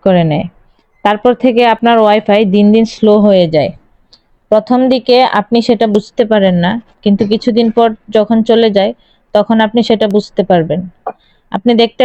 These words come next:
পাবেন, একের অধিক মোবাইলে আপনার ওয়াইফাই কানেক্ট হয়ে গেছে,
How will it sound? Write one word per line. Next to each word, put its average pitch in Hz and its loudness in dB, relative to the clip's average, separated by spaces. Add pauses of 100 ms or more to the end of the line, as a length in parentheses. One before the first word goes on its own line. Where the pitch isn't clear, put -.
পাবেন, 220 0 (220)
একের 233 0 (100)
অধিক 202 0 (260)
মোবাইলে 202 2 (120)
আপনার 214 0
ওয়াইফাই 196 0 (100)
কানেক্ট 202 -2
হয়ে 196 2
গেছে, 160 -4